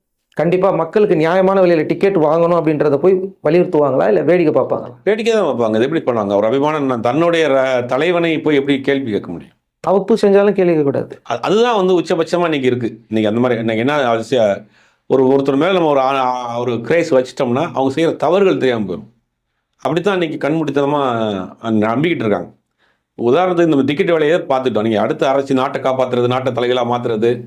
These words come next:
Speaker 2: நாட்டில் நடக்க ஊ-, ஊழலை ஒழிக்கிறது, மாற்றத்தை கொண்டு கொண்டது, புரட்சியை கொண்டு பண்ணதெல்லாம் ரெண்டாவது இருக்கட்டும். இன்னைக்கு சமீபத்துல கண் முன்னாடி நடக்கக்கூடிய ஒரு டிக்கெட் விலையே அவரால,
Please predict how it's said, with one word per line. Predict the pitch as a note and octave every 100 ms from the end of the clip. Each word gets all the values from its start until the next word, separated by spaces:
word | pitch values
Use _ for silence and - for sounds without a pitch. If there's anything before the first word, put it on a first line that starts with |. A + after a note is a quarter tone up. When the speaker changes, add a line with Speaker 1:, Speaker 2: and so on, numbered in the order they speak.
| - _ _ _ -
Speaker 2:
நாட்டில் | C3+ C3+ B2+
நடக்க | A#2+ A#2+
ஊ-, | B2
ஊழலை | C3 C3+ A#2+
ஒழிக்கிறது, | A#2 A#2 A2+ A#2+
மாற்றத்தை | A#2+ B2+ A#2 A#2
கொண்டு | A2 A2+
கொண்டது, | A2 A2+ B2
புரட்சியை | C3+ C#3 C#3+
கொண்டு | B2 A#2
பண்ணதெல்லாம் | A2+ A2 G#2+ B2+ A2+
ரெண்டாவது | C3+ G#3+ E3+
இருக்கட்டும். | A#2 F#2+ F2 A2
இன்னைக்கு | C3 E3+ - A#2+
சமீபத்துல | B2 F3+ F3+ F3 E3 - - - _ _ -
கண் | C#3+
முன்னாடி | F#3+ F#3+ F#3+
நடக்கக்கூடிய | E3+ D3+ D3+ C#3+
ஒரு | B2+
டிக்கெட் | C#3 G3 E3
விலையே | D#3 C#3 F#3+
அவரால, | D#3 C#3